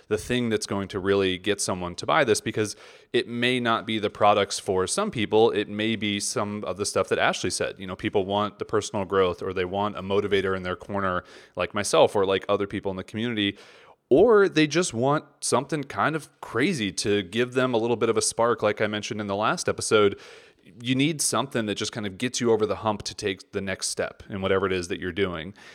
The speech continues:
And I just wanted to point out a couple things that I've tried to highlight, but I wanted to make them clear in this podcast, is that I really want to help the Buy My Future audience do three things, uh, that I'm really focused on, which is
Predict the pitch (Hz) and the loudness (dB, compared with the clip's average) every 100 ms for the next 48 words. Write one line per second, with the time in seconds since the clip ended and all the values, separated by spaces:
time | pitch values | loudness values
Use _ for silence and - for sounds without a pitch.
0 | - _ - 123 117 123 170 143 120 127 | -20 _ -4 0 0 0 0 0 0 0
1 | 117 101 - - 131 - 117 107 101 - | 0 0 -2 0 0 0 -2 -2 -4 -8
2 | - - - 95 101 101 90 110 107 - | -10 -20 -18 0 2 2 2 0 0 0
3 | 156 143 110 101 95 104 101 107 120 120 | 2 2 2 4 4 2 2 0 2 0
4 | - 107 101 98 92 - 95 92 92 90 | -2 -4 -4 -4 -4 0 2 2 0 -4
5 | 90 - 107 - 95 - 95 101 95 - | -8 0 2 2 0 0 0 2 2 0
6 | - - - _ - 123 151 226 156 123 | -20 -20 -20 _ 2 6 8 6 4 8
7 | 135 127 120 101 110 110 107 - 104 107 | 8 10 6 6 4 2 -2 -4 -2 2
8 | 98 95 101 98 - 98 98 92 - 113 | 4 4 2 0 -4 -4 -4 -4 -2 0
9 | 110 95 76 71 - 104 78 87 78 101 | 0 -6 -8 -8 -10 -10 -10 -10 -6 0
10 | 104 104 101 92 92 87 - 95 67 - | 0 2 2 4 0 -2 -6 -6 -8 -10
11 | 107 120 117 113 104 98 - | 0 0 2 2 2 0 -6